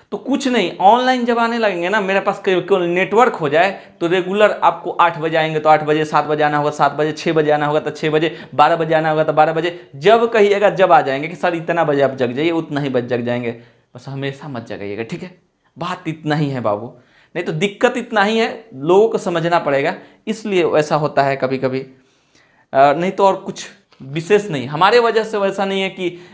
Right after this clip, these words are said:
बिल्कुल सर आपके वजह से बिल्कुल वैसा नहीं ना होते रहता है, बिल्कुल नहीं।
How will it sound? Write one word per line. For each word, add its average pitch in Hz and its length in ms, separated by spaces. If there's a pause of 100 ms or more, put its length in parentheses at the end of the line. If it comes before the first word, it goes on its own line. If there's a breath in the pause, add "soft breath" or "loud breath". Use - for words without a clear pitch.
(120 loud breath)
बिल्कुल 170 360
सर 165 180
आपके 160 340
वजह 175 240
से 170 120
बिल्कुल 165 320
वैसा 165 260
नहीं 165 120
ना 170 80
होते 147 240
रहता 127 260
है, 127 120
बिल्कुल 180 340
नहीं। 127 140